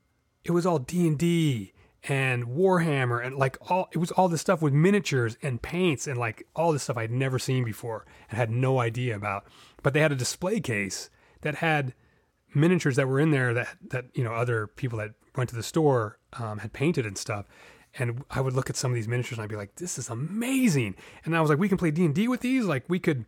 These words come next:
you know, oh, I didn't, I didn't realize, you know, we could, we could actually have these figures and put them on the map. And, and these were early, like, Ral Partha figures. And, um, I remember buying some Ral Partha figures and some paints. And the guy who, so the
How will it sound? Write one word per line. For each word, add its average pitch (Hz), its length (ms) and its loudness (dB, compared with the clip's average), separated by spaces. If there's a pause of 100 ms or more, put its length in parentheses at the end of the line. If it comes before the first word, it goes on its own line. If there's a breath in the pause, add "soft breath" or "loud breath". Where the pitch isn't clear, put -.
(120)
you 156 80 2
know, 131 160 2
oh, 135 80 2
I 143 100 2
didn't, 185 220 2
I 147 60 2
didn't 180 160 2
realize, 202 300 2
you 143 60 4
know, 139 60 4
we 147 100 4
could, 131 240 -2
we 143 80 -2
could 170 100 0
actually 151 220 0
have 170 240 -2
these 143 220 0 (280 loud breath)
figures 202 380 4
and 127 80 2
put - 140 -2
them 160 100 0
on 143 80 2
the 127 80 0
map. 170 340 2
And, 127 160 -4 (120)
and 127 340 -2
these 175 160 2
were 190 220 0
early, 156 300 4
like, 113 220 -2
Ral 120 300 0
Partha 120 380 0
figures. 98 500 -8 (460 loud breath)
And, 120 320 0
um, 107 380 -4 (260)
I 131 80 2
remember 147 260 4
buying 131 420 2 (340 loud breath)
some 131 280 0
Ral 123 160 2
Partha 175 300 2
figures 170 480 0
and 120 120 0
some 107 200 -6
paints. 156 580 -2 (260 loud breath)
And 135 160 0
the 127 60 0
guy 143 760 -2
who, 135 420 -6 (360 soft breath)
so - 160 -4
the 139 160 0